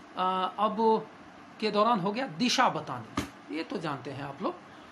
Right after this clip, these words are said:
अ, "The sun rises in the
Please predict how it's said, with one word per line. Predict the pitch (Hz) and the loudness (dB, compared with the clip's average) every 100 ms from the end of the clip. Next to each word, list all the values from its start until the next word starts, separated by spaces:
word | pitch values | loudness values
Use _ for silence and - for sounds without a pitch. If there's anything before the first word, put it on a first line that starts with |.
| - - - - - - - | -20 -20 -20 -20 -20 -20 -10
अ, | 165 160 - 175 | -6 -6 -8 -8
"The | 165 185 190 285 - - - - - - - - - - | -6 -4 -6 -10 -16 -20 -20 -20 -20 -20 -20 -16 -10 -4
sun | 180 185 190 - - - - - - - - - - 160 | -2 -2 -6 -12 -18 -20 -20 -20 -20 -20 -20 -20 -16 -12
rises | 151 156 160 160 147 175 185 170 - - - - - - - - - - - | -6 -2 -2 -2 -2 -2 -2 -4 -14 -18 -20 -20 -20 -20 -20 -20 -20 -16 -6
in | 170 160 151 | -4 -4 -4
the | 160 165 | -2 -4